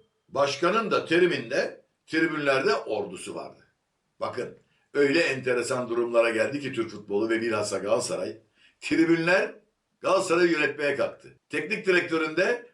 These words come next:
başkanın da tribünde orduları var. Ertesi gün Başkan Mustafa Cengiz de,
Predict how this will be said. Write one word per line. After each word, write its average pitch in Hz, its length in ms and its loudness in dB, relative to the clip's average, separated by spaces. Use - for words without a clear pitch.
başkanın 156 640 0
da 190 340 0
tribünde 160 800 0
orduları 107 440 -6
var. - 200 -20
Ertesi 294 400 0
gün 214 260 -4
Başkan 226 380 2
Mustafa 196 360 0
Cengiz 185 440 0
de, 143 300 -2